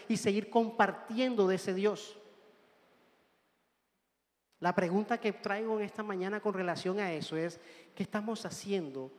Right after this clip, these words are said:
para que el crecimiento de Dios en la tierra se dé? ¿Qué estás haciendo tú para que sigan conociendo a Dios,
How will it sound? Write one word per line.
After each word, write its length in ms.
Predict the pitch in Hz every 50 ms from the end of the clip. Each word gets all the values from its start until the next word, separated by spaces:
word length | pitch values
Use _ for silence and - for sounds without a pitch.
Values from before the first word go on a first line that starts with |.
| - - -
para 180 | - 170 165 160
que 120 | - 175
el 80 | 160 160
crecimiento 720 | - 165 170 175 - 170 151 160 175 190 202 190 - 214
de 140 | 202 185 165
Dios 260 | 160 165 180 180 -
en 80 | 196 185
la 100 | 175 151
tierra 320 | - 180 175 180 175 165
se 180 | - - 147 139
dé? 180 | 143 151 160 - - - - - - _ _ _ _ _ _ - - - -
¿Qué 60 | 185
estás 240 | 185 - 226 220 226
haciendo 400 | 214 214 - 226 220 220 220 214
tú 140 | - 226
para 200 | 220 - 214 202
que 120 | 190 - -
sigan 260 | - - 185 214 214
conociendo 560 | 214 214 196 175 165 - - 190 196 202 202
a 60 | 196
Dios, 440 | 180 190 202 208 190 - - - -